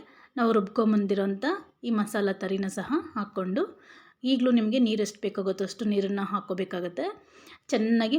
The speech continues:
ಮಳ್ಳಿಸ್ಕೋಬೇಕಾಗತ್ತೆ. ಇದನ್ನು ಹಸಿ ಸ್ಮೆಲ್ ಹೋಗೋವರೆಗೂ ಚೆನ್ನಾಗಿ ಮಳ್ಳಿಸ್ಕೊಂಡು, ನಂತರ ನಾವು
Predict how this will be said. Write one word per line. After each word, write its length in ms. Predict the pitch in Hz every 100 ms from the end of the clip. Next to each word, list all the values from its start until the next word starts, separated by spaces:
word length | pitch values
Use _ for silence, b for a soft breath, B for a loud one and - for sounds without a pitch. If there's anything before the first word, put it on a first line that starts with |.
| 254
ಮಳ್ಳಿಸ್ಕೋಬೇಕಾಗತ್ತೆ. 800 | 208 226 - 185 175 180 185 185
ಇದನ್ನು 180 | 196 208
ಹಸಿ 160 | 196 220
ಸ್ಮೆಲ್ 220 | 220 196 185
ಹೋಗೋವರೆಗೂ 360 | 180 185 196 214
ಚೆನ್ನಾಗಿ 400 | 190 190 190 196 190
ಮಳ್ಳಿಸ್ಕೊಂಡು, 680 | 180 190 208 - 190 180 262 403 - b b b b b _ _ _ _ _ _ -
ನಂತರ 360 | 226 247 269 277 233
ನಾವು 160 | 262